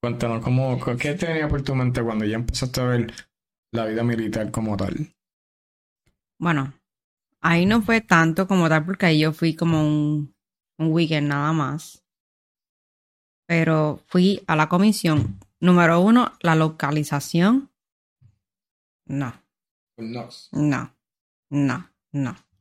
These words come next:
Speaker 2: Allí lo que, lo que me faltaba eran las botas y, y el
Speaker 1: Pero,
Speaker 2: caballo
Speaker 1: o sea,
Speaker 2: y la
Speaker 1: cuéntanos,
Speaker 2: soga.
Speaker 1: ¿cuál, cuál fue tu impresión cuando te montaste en ese avión y llegaste allí a Fort Knox?
Speaker 2: ¿Qué es esto?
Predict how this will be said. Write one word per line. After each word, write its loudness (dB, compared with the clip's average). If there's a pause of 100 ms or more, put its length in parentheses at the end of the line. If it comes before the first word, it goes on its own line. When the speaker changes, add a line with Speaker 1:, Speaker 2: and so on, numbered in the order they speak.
(120)
Speaker 2:
Allí 2
lo 2
que, 0
lo 4
que 0
me 2
faltaba 0
eran 2
las 2
botas 0
y, 2
y -2
el -4
Speaker 1:
Pero, 0
Speaker 2:
caballo 4
Speaker 1:
o 2
sea, 0
Speaker 2:
y 4
la 4
Speaker 1:
cuéntanos, 2
Speaker 2:
soga. 4
Speaker 1:
¿cuál, -8
cuál -4
fue -4
tu -2
impresión -2
cuando 0
te -2
montaste -4
en -2
ese -4
avión 0
y -2
llegaste -6
allí -4
a -6
Fort -4
Knox? -18 (1300)
Speaker 2:
¿Qué -4
es 0
esto? -16